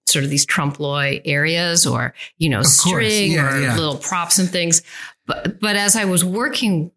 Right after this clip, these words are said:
Speaker 1: with those paintings for a bunch of years, I realized that when people looked at them digitally, they just never even noticed those. So they just saw them as sort of these flat, abstract paintings.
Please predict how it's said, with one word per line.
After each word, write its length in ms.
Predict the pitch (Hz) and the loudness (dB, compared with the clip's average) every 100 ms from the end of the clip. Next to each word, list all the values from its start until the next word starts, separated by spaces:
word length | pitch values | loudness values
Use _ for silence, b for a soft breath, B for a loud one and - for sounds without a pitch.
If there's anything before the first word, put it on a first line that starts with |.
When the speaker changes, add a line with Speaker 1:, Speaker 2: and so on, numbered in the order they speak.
| _ | _
Speaker 1:
with 420 | 170 170 165 - - | -4 -2 -2 -6 -4
those 340 | 196 302 330 | -2 2 2
paintings 320 | 302 180 160 | 2 2 2
for 120 | - 156 | 0 -2
a 60 | |
bunch 280 | 151 156 - | -2 0 0
of 60 | 156 | 0
years, 280 | 156 156 | 0 0
I 100 | 160 | 0
realized 460 | 165 185 202 190 - | 0 0 2 2 2
that 220 | 165 147 | 2 -2
when 160 | - 175 | -2 -2
people 260 | 214 202 175 | -2 -2 -2
looked 200 | 180 185 | -2 -4
at 100 | - | -2
them 160 | 151 | -2
digitally, 680 | 139 170 196 208 247 262 240 | 0 0 2 0 0 -2 -2
they 120 | 185 | -2
just 260 | 175 196 - | 0 2 2
never 280 | 180 185 175 | 2 0 0
even 260 | 160 151 135 | 0 0 0
noticed 420 | 135 156 214 - | 0 0 2 2
those. 280 | 247 262 - | 0 2 2
So 120 | 185 | 2
they 140 | 165 | 0
just 280 | 156 156 - | 0 2 2
saw 240 | 147 135 | 2 -2
them 160 | 135 156 | -2 0
as 200 | 131 123 | 2 2
sort 140 | 131 | 2
of 60 | 123 | -2
these 180 | 127 - | -2 -2
flat, 480 | - 123 113 110 - | -2 -4 -4 -6 -6
abstract 520 | 135 143 - 143 139 | -2 0 0 0 -4
paintings. 500 | 170 160 143 139 - | -2 0 2 0 -2